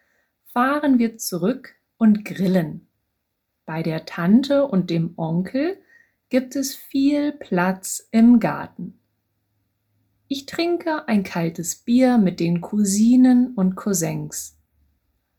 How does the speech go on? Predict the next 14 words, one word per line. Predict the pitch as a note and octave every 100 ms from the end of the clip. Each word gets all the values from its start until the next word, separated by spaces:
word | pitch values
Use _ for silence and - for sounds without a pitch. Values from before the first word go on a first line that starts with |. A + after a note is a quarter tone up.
| _ -
Mit | F3+ F3
den | E3+
Cousinen, | - F3 D#3+ D#3+ G3 A#3+ C4 C4 C4+ - _ _ _
Cousins, | E3+ D#3 E3+ G#3 A3+ A#3 - - _ _ _ _ _
Tanten | - C4 C#4+ C#4+ - C4 C4
und | B3 -
Onkeln | E3+ E3+ E3+ E3+ E3 E3+ E3+ _ _ _ _
kann | - E3+
man | D#3+ E3+ E3+
viel | - C4 D4
lachen | C#4 A3+ G#3+ G#3 A3+ G#3+ A3+ A3+ -
und | A3+ A3
Spaß | G#3 - C#3 - -
haben. | - - G3+ -